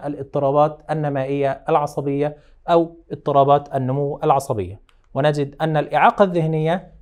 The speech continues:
هي أول اضطراب مدرج في ال دي إس إم خمسة، وينقسم إلى ثلاثة أجزاء،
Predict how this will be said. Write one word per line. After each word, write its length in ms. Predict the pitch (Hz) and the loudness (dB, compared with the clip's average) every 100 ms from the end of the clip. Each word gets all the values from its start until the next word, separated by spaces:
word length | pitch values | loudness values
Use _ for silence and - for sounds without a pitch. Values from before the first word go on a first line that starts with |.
| - | -8
هي 380 | 147 151 156 160 - - | -4 0 0 -2 -12 2
أول 360 | 202 208 202 - | 2 4 2 0
اضطراب 600 | - - 135 135 135 139 | -10 -4 2 2 2 0
مدرج 500 | 160 143 135 135 131 - _ _ | -2 2 2 2 -2 -16 _ _
في 360 | - 147 139 - | -4 -4 -4 -6
ال 140 | 131 127 | -6 -2
دي 160 | 143 | -4
إس 180 | 135 - | -4 -8
إم 100 | 123 | -10
خمسة، 300 | - 104 98 - _ - - - | -6 -8 -10 -20 _ -20 -16 2
وينقسم 640 | 147 160 - 160 226 220 - - - | 4 4 2 0 2 -4 -8 -20 -6
إلى 360 | 175 185 185 - - - | 0 0 0 -6 -20 -4
ثلاثة 540 | 151 151 156 175 175 - _ - - 196 | 2 4 4 2 0 -6 _ -20 -6 -2
أجزاء، 520 | 175 139 117 92 | -2 0 -2 -2